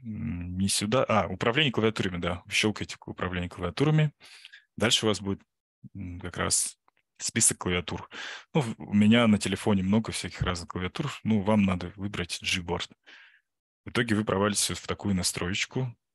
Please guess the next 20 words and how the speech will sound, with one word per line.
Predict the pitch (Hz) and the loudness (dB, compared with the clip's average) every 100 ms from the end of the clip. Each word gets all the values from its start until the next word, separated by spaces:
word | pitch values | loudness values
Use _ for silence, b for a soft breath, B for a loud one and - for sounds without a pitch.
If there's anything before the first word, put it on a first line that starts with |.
| _ _ _ - | _ _ _ -8
Здесь | 92 107 - | 0 2 2
вы | 101 | 0
выбираете | 90 87 90 95 92 - | -4 -6 -2 0 0 -2
языки, | 90 90 90 - 151 175 - _ _ _ _ _ _ _ _ _ _ _ | -2 0 -2 0 0 0 -4 _ _ _ _ _ _ _ _ _ _ _
и | - 135 143 113 | -4 0 2 2
здесь | 95 98 - | 0 -2 0
вам | 95 90 90 _ _ _ _ _ _ _ _ | -2 -4 -8 _ _ _ _ _ _ _ _
будет, | - 92 90 - | -8 -6 -6 -6
э, | 90 92 90 - | -8 -6 -6 -6
предоставлена | 90 87 110 107 95 | -4 0 2 2 2
возможность | 95 117 143 120 | 2 2 2 2
какой-то, | - - 120 90 | -2 -4 -6 -8
добавить | - 98 104 120 | -6 -2 0 0
какой-то | 101 - 107 92 | -2 -4 -4 -4
язык. | 85 85 - - - | -8 -8 -10 -14 -2
Нажимаем | - 196 190 98 | 0 4 4 4
лупу, | 123 170 - 123 - B B B B B _ - | 4 2 0 -4 -4 B B B B B _ -6
набираем | 92 90 95 92 90 | -4 0 2 2 0
язык. | 90 127 147 - - _ _ | 0 -2 -4 -8 -16 _ _
Вот, | 95 | -8